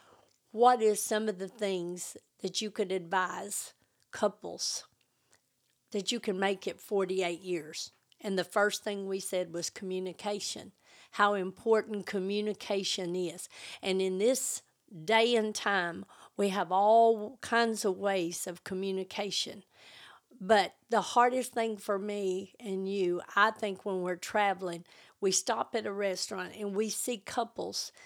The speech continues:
sitting at a table, sometimes just them by themselves,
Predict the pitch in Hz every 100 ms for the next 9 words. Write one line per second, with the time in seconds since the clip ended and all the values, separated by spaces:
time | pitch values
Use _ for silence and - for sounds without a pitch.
0 | - - - 247 247 233 226 214 214 -
1 | 202 180 170 - - _ _ - 262 269
2 | - 254 226 208 - 226 214 - 208 226
3 | 226 214 202 202 185 - 202 202 202 -